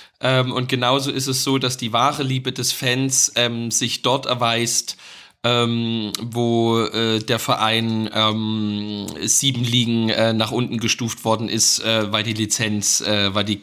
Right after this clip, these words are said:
weil die Kohle für die Lizenz gefehlt hat. Ähm, und man trotzdem, äh, eben jetzt nicht mehr nach, ähm, nach Leverkusen, ähm, sondern, ähm, nach, äh, Burg in Sachsen-Anhalt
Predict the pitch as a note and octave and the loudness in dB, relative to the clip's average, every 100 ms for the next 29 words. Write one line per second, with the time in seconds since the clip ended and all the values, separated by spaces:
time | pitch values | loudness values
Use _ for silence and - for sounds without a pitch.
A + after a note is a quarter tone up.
0 | - A2 G2 - A2+ G#2 - G2+ G2 - | 0 0 0 0 0 0 0 0 0 -2
1 | G2+ G2 - - F#2+ F#2 F#2 F2 - - | -2 -2 -4 -2 -2 -2 -6 -8 -10 -10
2 | - - - - - A2+ A2 A2 G#2+ A2+ | -8 -10 -12 -16 -2 0 2 2 2 2
3 | G#2 A#2 G#2 B2+ - - A#2+ G2 F#2 F#2 | 2 0 2 0 0 2 2 2 -2 -2
4 | - G#2 - G#2+ G#2 G#2+ - A2+ - A2 | 0 2 2 2 2 2 0 0 0 2
5 | G#2 G#2 F#2 - G2+ G#2 G#2 G2+ G2+ G2+ | 2 2 0 -2 0 0 2 0 -2 -4
6 | G2 G#2 G2+ A#2 A2+ A#2 - A#2 A2 G#2+ | -2 -2 -2 -2 0 -2 -2 -2 0 -2
7 | G#2 - - - - _ G#2+ A2 G#2 G2+ | -2 -6 -16 -20 -20 _ 2 4 4 2
8 | G2 F#2+ G#2+ G#2+ G#2 G2 G2 G2+ G2+ G2+ | 0 0 0 2 0 0 0 0 2 2
9 | G2 F#2+ F#2+ F2+ F#2+ G2 F#2+ F#2+ - - | 0 -2 -2 -2 -2 0 0 -2 -4 -8
10 | - G2 F#2+ F#2 F2+ F2 F2 - - C3+ | -6 -4 -4 -4 -6 -8 -12 -10 2 4
11 | C3 C3 - - _ _ _ _ _ _ | 4 2 -6 -8 _ _ _ _ _ _
12 | _ - - E3 - - F#2+ G2 G2+ - | _ -16 -4 -4 -4 -8 -6 -2 -4 -4
13 | F#2 G2 F#2+ F#2 | -6 -4 -2 -4